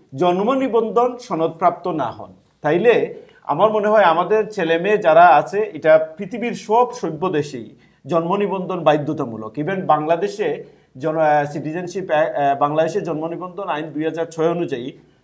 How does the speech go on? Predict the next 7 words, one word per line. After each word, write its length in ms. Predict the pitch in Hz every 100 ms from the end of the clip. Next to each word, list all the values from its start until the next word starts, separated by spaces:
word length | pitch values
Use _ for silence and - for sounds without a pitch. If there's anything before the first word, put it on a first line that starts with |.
| -
<coughs> 720 | - - - - - _ 131
বাংলাদেশেও 560 | 165 180 202 226 262
কিন্তু 500 | 220 180 165 196 - - _ -
জন্ম 300 | 175 165 185
নিবন্ধন 600 | 190 196 202 220 262 - - _
আপনার 280 | 131 131 151
বাধ্যতামূলক। 720 | 139 170 156 143 117 98 92